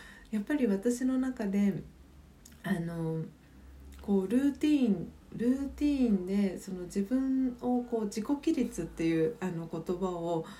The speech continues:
あの、時々使うんですけど、その、この時間には何をやって、この時間には何をやってっていうのを私の中で決めてるんですけど、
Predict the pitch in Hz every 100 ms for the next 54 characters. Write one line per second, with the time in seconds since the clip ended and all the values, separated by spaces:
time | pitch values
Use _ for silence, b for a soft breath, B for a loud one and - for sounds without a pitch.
0 | B - 185 175 170 165 160 160 156 156
1 | 160 B B B B B - - - 202
2 | - 202 202 202 202 - - 202 202 185
3 | 175 160 - 165 185 190 180 B B -
4 | 208 190 185 180 170 - - - 233 233
5 | 247 247 254 262 254 254 254 208 185 196
6 | 196 175 160 - 160 185 180 190 202 220
7 | 220 226 185 170 185 175 160 156 151 185
8 | - 165 160 160 170 180 B 202 B -
9 | 196 226 240 240 226 214 233 196 160 156
10 | - 185 190 190 190 190 170 165 - 160
11 | 175 175